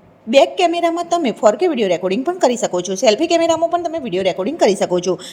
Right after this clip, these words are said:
સાથે સાથે તમને સ્ટેરિયો સ્પીકર પણ આ ફોનમાં મળી રહ્યા છે. થ્રી પોઇન્ટ ફાઇવ એમ એમનો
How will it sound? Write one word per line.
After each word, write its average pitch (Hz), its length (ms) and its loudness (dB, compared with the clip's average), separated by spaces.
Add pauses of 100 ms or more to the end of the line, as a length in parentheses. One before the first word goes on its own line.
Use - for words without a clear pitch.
(140)
સાથે 277 220 2
સાથે 359 240 -2
તમને 330 280 -2
સ્ટેરિયો 208 320 0
સ્પીકર 220 280 -6
પણ 220 180 -6 (120)
આ 359 80 -2
ફોનમાં 202 360 -4
મળી 269 160 0
રહ્યા 170 220 2
છે. 180 160 -2
થ્રી 302 200 0
પોઇન્ટ 370 280 -4
ફાઇવ 185 160 0
એમ 185 140 -4
એમનો 254 260 -2